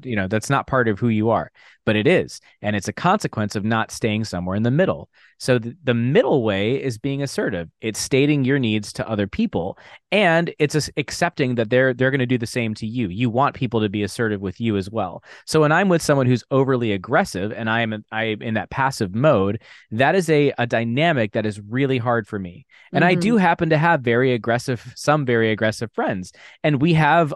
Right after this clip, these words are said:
Speaker 1: a lot of friction sometimes because
Speaker 2: Mm.
Speaker 1: of that. Then I have friends that, uh, if we're both passive, sometimes we don't say what needs to be said.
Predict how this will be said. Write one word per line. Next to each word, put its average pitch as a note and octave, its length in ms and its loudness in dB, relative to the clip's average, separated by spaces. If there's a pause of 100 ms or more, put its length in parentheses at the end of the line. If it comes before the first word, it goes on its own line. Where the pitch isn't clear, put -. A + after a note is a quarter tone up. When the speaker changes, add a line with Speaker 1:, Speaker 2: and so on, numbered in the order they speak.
Speaker 1:
a C#3+ 80 4
lot A#2 460 2
of A#2 160 0
friction F#2 600 -6
sometimes F#2 580 -2
because C#3+ 320 0
Speaker 2:
Mm. B2 40 -2
Speaker 1:
of F2+ 80 -2
that. E2+ 280 -8 (580)
Then D#3+ 260 2
I C4 120 2
have D#3+ 220 2
friends D#3+ 400 0
that, D#3+ 240 2
uh, C#3+ 360 4
if D3 160 -4
we're D3 80 0
both C#3 360 2
passive, A#2+ 480 -2
sometimes E3+ 480 -2
we C#3 100 -4
don't C#3 260 -2
say D3 220 0
what A#2+ 180 -4
needs C3 260 -4
to A#2 100 -4
be G2+ 160 -2
said. A#2+ 400 0